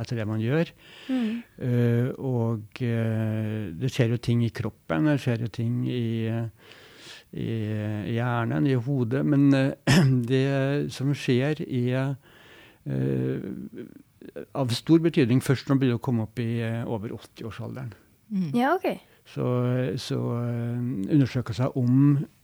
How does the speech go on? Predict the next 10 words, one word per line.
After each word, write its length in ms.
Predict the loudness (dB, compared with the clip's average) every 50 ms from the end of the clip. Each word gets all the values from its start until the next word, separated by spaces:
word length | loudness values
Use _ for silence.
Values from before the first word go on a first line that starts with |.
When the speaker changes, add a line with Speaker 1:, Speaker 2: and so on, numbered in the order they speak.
| _ _ -20 _ -20 -20 -20 _ _ _ _ _ _ _ -20 -20 -10
Speaker 1:
produktivitet 1000 | 0 2 4 4 4 4 4 4 4 4 2 2 2 4 4 4 2 -2 -10 -14 -14 -16 -18 -18 -12
i 260 | -4 0 2 2 2 2
arbeidslivet, 640 | 2 0 0 -2 -4 -4 -2 -2 0 0 0 0 -2 -2 -4 _ -20 -20 -20 -20 -20 -20 -20 -20 _
eh, 260 | _ -2 0 2 2 2
dem 280 | 2 2 4 4 4 4 2 0
tyder 240 | 2 2 4 4 2
på 200 | 2 2 2 2 4 2 2 0
at 220 | 0 0 -2 -2 -4 _
det 200 | _ -2 -2 -2 -2 -2
er, 840 | -2 -2 -2 -2 -2 -2 -2 -2 -4 -4 -4 -4 -4 -4 -6 -6